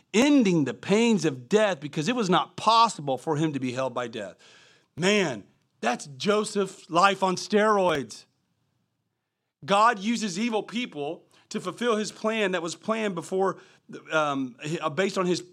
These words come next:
foreknowledge and for the foundations of the world, and yet it was all to give God glory and for the salvation of many people.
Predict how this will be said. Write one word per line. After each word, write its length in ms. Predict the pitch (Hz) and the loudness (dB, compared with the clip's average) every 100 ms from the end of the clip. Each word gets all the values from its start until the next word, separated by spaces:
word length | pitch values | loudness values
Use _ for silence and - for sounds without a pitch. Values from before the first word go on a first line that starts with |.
| - | -10
foreknowledge 580 | 196 220 202 196 208 156 | -4 0 2 2 -2 -6
and 100 | 139 | -10
for 140 | 175 | -8
the 80 | 160 | -2
foundations 560 | 202 190 196 - 185 | 0 0 -2 -2 -2
of 140 | 170 151 | -2 -2
the 80 | 139 | -4
world, 560 | 143 220 196 170 - - - | 2 2 4 0 -4 -14 -6
and 160 | 180 202 | -2 0
yet 380 | 214 208 - _ - | 2 0 -2 _ -4
it 80 | 185 | -2
was 160 | 185 196 | 0 -2
all 160 | 220 | -2
to 80 | 196 | -4
give 260 | 190 185 - _ _ _ | -4 -6 -6 _ _ _
God 300 | - 214 196 | -2 0 0
glory 560 | 151 185 226 214 185 180 | -8 -6 -2 0 0 0
and 180 | 185 190 | -2 -2
for 160 | 202 185 | -4 -4
the 80 | |
salvation 600 | 175 202 185 202 220 180 | 0 0 0 -2 -4 -6
of 60 | 165 | -4
many 220 | 175 202 | -2 -2
people. 540 | 165 247 302 160 92 | -2 -4 -4 -6 -8